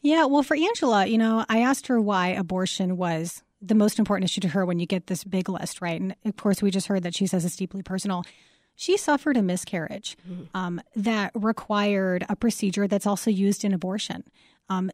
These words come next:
Speaker 1: to make sure that she didn't hemorrhage. So she questions,
Speaker 2: Oh.
Speaker 1: "If this wasn't available to me, what could have happened?" Um, she questions what's happening to pregnant people in other states that perhaps are no longer receiving this procedure, right?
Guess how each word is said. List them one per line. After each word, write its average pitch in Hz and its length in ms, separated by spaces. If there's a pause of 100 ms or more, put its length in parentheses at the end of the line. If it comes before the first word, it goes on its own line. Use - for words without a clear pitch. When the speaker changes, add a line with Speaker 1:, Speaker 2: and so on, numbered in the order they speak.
Speaker 1:
to - 120
make 214 160
sure 226 160
that 202 120
she - 140
didn't 208 200
hemorrhage. 185 460 (140)
So - 160
she 247 160
questions, 208 640
Speaker 2:
Oh. - 100
Speaker 1:
"If 214 140
this 220 260
wasn't 214 280
available 214 480
to - 120
me, 185 340 (540)
what 208 220
could 226 120
have 202 80
happened?" - 560 (300)
Um, 202 160
she 254 120
questions 214 380
what's 214 180
happening 202 460
to 190 640
pregnant 208 320
people 214 200
in 202 60
other 185 180
states - 680
that 185 340 (260)
perhaps 196 420
are 208 100
no 196 120
longer 185 240
receiving 175 460
this 160 140
procedure, - 420
right? 185 260